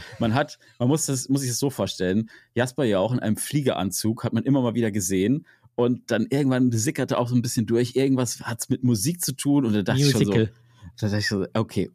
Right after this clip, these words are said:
Speaker 2: wa-, was, was wird jetzt passieren? Und dann hat er original am Sonntagabend, ich glaub siebzehn Uhr, hat er ein, ich weiß nicht, vier Minuten rausgehauen. So ein,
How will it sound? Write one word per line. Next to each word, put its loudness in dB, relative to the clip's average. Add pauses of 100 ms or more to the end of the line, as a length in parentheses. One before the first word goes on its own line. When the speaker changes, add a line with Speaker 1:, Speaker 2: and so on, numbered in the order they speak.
(120)
Speaker 2:
wa-, -10
was, -2 (160)
was -4
wird 0
jetzt -4
passieren? -2 (260)
Und 2
dann 2
hat -2
er 0
original 0 (260)
am 0
Sonntagabend, 0
ich -10
glaub -6
siebzehn -2
Uhr, 0 (540)
hat 0
er 4
ein, 0
ich -2
weiß 2
nicht, -4
vier 2
Minuten 2
rausgehauen. 0 (340)
So 0
ein, -2